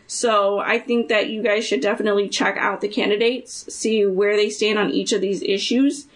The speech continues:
and then make your decision off of that, who you wanna support. Uh, not just who sounds familiar to you, um,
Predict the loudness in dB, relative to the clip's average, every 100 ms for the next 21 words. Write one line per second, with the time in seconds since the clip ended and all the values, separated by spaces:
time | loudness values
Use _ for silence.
0 | -20 -14 -2 0 2 2 2 2 2 0
1 | 0 0 0 -2 -2 0 -2 -2 -2 -2
2 | -2 -4 -2 0 0 -2 -4 -2 -4 -4
3 | -6 -8 -10 _ _ _ _ -2 0 2
4 | 2 0 -2 0 -2 0 0 0 0 0
5 | 2 2 2 0 0 -2 -2 2 4 4
6 | 4 2 0 -6 _ _ _ -6 -2 0
7 | 0 0 0